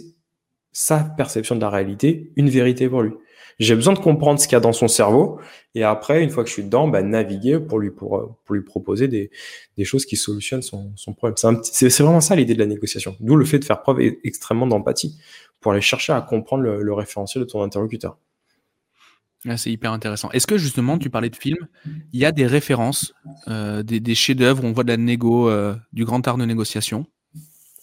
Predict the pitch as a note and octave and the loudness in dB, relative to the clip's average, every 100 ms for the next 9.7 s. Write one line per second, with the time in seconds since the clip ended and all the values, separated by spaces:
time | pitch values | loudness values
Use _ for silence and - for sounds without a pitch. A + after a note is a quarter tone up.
0 | - A2+ A#2 F#2+ - - - A#2+ A2+ A2 | 0 2 4 2 0 -4 4 6 8 8
1 | A2+ A2 C3 A#2 _ - - _ _ _ | 8 8 6 2 _ -20 -20 _ _ _
2 | _ - - B2+ A#2+ E3+ G3+ E3 - C3+ | _ -10 2 6 8 6 6 4 4 2
3 | D3+ - - - B2+ B2 B2 B2 B2 B2 | 0 -4 -2 4 8 10 10 8 6 4
4 | B2 B2 A#2+ A#2+ A#2+ A#2+ A#2+ A#2+ B2 C#3 | 4 4 2 2 2 2 2 2 2 0
5 | F#3+ C3 - F3 D#3+ A2+ A#2 A2+ A2+ G#2+ | -2 -6 -4 -6 -6 -8 -8 -10 -10 -10
6 | A2 A2+ D#3+ D3+ C3+ C#3 - _ _ _ | -10 -6 -4 -4 -6 -6 -18 _ _ _
7 | _ _ - A2 G#2+ A2 A2+ D3 - C3 | _ _ -10 -6 -4 -4 0 -2 -2 -8
8 | - - D3 C#3 A2+ A2 A2 A2 A2+ - | -10 -2 0 2 2 2 -2 -4 -8 -8
9 | - A#2 A2+ A2 A2 A2 | -6 -2 2 2 4 2